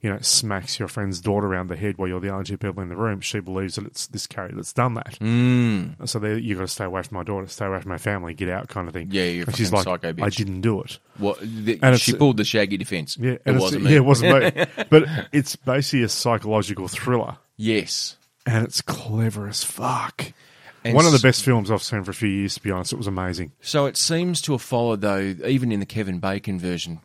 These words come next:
Speaker 2: casting my mind back a very long
Speaker 1: Yeah,
Speaker 2: way.
Speaker 1: I'm not sure when, how long ago that was,
Speaker 2: That
Speaker 1: but
Speaker 2: he gets a bit psycho as well.
Speaker 1: Yeah, I think he
Speaker 2: Like,
Speaker 1: did.
Speaker 2: he, he turns and he gets a little bit pervy, but he also gets a little bit, "They're all out to fucking kill me, so I must kill them," sort of
Speaker 1: Yeah.
Speaker 2: die,
Speaker 1: Bit
Speaker 2: they
Speaker 1: of
Speaker 2: must
Speaker 1: psychosis.
Speaker 2: die. Yeah.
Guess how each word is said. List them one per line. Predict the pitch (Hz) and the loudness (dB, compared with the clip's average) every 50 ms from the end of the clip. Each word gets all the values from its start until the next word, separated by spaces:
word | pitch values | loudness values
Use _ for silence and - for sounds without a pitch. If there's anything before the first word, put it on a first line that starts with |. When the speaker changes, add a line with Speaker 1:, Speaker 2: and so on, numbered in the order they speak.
| _ _ - - | _ _ -20 -18
Speaker 2:
casting | - - - - - - 98 101 101 95 - - 98 92 | -14 -14 -12 -12 -12 -12 -10 -12 -10 -12 -12 -12 -8 -8
my | 90 87 85 87 | -6 -6 -6 -6
mind | 87 85 85 82 80 78 | -6 -6 -6 -6 -8 -8
back | 76 76 80 - - | -10 -12 -14 -14 -18
a | 67 | -20
very | - 160 160 - 151 160 156 151 156 | -20 -20 -18 -18 -16 -16 -14 -14 -12
long | 156 156 160 165 165 | -12 -12 -12 -10 -8
Speaker 1:
Yeah, | 165 127 | -6 -4
Speaker 2:
way. | 113 | -4
Speaker 1:
I'm | 113 131 | -2 -2
not | - 208 | -2 -4
sure | - - 339 311 | -4 -4 -6 -4
when, | 196 113 98 117 156 147 - | -2 -2 -2 -2 -2 -4 -6
how | - - 107 | -6 -6 -4
long | 107 101 101 | -4 -2 -4
ago | 101 101 98 95 | -4 -4 -4 -4
that | 104 117 | -2 -2
was, | 127 - - 123 | -2 -2 -2 -2
Speaker 2:
That | 107 - | -2 -4
Speaker 1:
but | - | -4
Speaker 2:
he | 127 - 104 107 113 110 110 | -8 -8 -8 -6 -4 -4 -4
gets | 87 104 98 - - - | -4 -6 -6 -6 -6 -10
a | 85 | -8
bit | 78 90 - - | -8 -10 -8 -6
psycho | - - - 87 82 80 - 85 82 80 78 | -6 -4 -4 -2 -4 -4 -4 -6 -6 -6 -6
as | 80 - - | -8 -10 -8
well. | 85 82 76 73 69 - - _ _ _ _ _ _ _ _ _ _ _ _ _ _ _ _ _ _ _ _ - | -8 -8 -8 -8 -10 -12 -18 _ _ _ _ _ _ _ _ _ _ _ _ _ _ _ _ _ _ _ _ -6
Speaker 1:
Yeah, | - 110 110 98 | -2 0 0 0
I | |
think | 92 - 127 113 - | 0 0 -2 -2 -2
he | 104 | -2
Speaker 2:
Like, | 101 98 98 95 | 0 0 0 0
Speaker 1:
did. | 98 | 0
Speaker 2:
he, | 101 98 95 | 0 -2 -2
he | 90 95 98 101 98 | -2 -4 -4 -4 -4
turns | - - - - 101 95 92 92 92 90 85 | -4 -6 -4 -2 0 0 0 0 -2 -2 -2
and | 90 95 | -4 -4
he | |
gets | 90 117 113 - - | -2 -2 -2 -2 0
a | 120 | 0
little | 117 113 | 2 2
bit | 110 107 - | 2 0 -2
pervy, | - - 101 95 92 87 95 95 90 | -2 -4 -2 -2 0 -2 -2 -2 -2
but | 92 | -2
he | 92 92 | -2 0
also | 92 95 90 - 95 90 | -2 -2 -2 -2 -4 -4
gets | 87 92 - - | -4 -6 -8 -6
a | 98 | -6
little | 95 92 92 87 | -6 -4 -4 -4
bit, | 85 92 90 - _ _ _ _ _ _ _ _ _ - | -4 -4 -6 -6 _ _ _ _ _ _ _ _ _ -6
"They're | 95 95 90 | -4 -2 0
all | 90 90 87 | 0 0 -2
out | 87 80 - | -4 -4 -8
to | 87 | -10
fucking | 85 85 78 92 87 | -10 -10 -6 -6 -8
kill | - - 87 85 | -6 -4 -6 -4
me, | 85 82 | -4 -4
so | - - 85 82 | -4 -4 -4 -4
I | 82 | -4
must | 82 85 78 - - | -4 -4 -6 -8 -10
kill | - - 87 80 82 | -10 -10 -8 -8 -6
them," | 85 82 80 85 85 | -6 -6 -6 -6 -6
sort | - - 87 82 | -6 -6 -6 -6
of | 82 80 80 80 - - | -6 -8 -8 -12 -12 -12
Speaker 1:
Yeah. | 110 104 101 95 90 85 85 | -8 -6 -4 -4 -4 -6 -8
Speaker 2:
die, | 76 87 90 - 104 90 85 87 | -10 -12 -8 -2 -2 0 0 0
Speaker 1:
Bit | 87 110 | 0 0
Speaker 2:
they | 101 | 0
Speaker 1:
of | 90 82 85 | 0 0 0
Speaker 2:
must | 95 92 92 | 0 -2 -2
Speaker 1:
psychosis. | 92 85 85 - 98 101 87 - - - - - - - 98 | 0 0 2 2 2 2 2 -2 -4 -6 -4 -2 -2 -2 -2
Speaker 2:
die. | 95 | -2
Yeah. | 92 85 80 73 67 65 | -4 -4 -6 -6 -8 -10